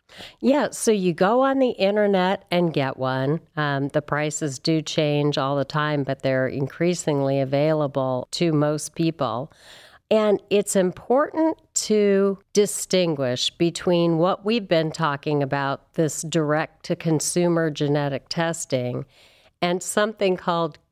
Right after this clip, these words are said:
consumer-directed genetic testing.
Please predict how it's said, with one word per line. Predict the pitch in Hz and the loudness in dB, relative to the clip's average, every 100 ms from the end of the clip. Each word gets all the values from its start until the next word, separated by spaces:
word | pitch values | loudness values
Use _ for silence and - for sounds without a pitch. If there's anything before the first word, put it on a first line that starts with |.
| - | -2
consumer-directed | 175 156 - - 226 214 196 165 151 151 165 202 - 160 143 127 | 0 0 -6 -2 0 2 2 0 0 2 2 0 -4 -2 -2 -2
genetic | 156 147 139 135 - - | -2 2 0 0 -6 -8
testing. | - 131 - - 123 127 | -4 -4 -4 -6 -6 -8